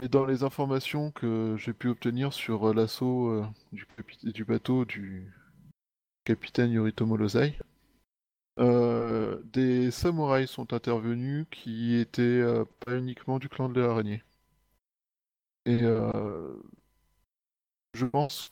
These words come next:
que une partie des, de la situation actuelle, euh, peut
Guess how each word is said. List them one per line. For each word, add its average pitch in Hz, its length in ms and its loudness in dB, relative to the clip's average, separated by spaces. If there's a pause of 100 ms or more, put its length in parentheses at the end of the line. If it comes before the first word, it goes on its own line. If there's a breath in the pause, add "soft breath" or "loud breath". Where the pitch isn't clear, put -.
(120)
que 110 600 2 (840)
une 117 120 -4
partie 120 460 0
des, 117 380 -2
de 110 180 -2
la 113 80 2
situation - 540 -4
actuelle, 117 460 -2
euh, 110 180 -2 (1600)
peut 123 160 0